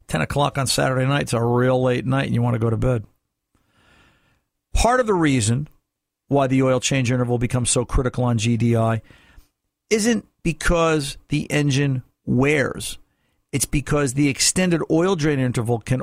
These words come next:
also affect positive crankcase ventilation systems, P C V. It gums up the breather system.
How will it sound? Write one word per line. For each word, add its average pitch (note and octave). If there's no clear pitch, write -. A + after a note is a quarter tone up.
also F3
affect A#2+
positive C3+
crankcase C#3+
ventilation A2+
systems, A#2
P C3
C C#3
V. C3+
It A2+
gums D3
up C#3+
the D3
breather D#3
system. -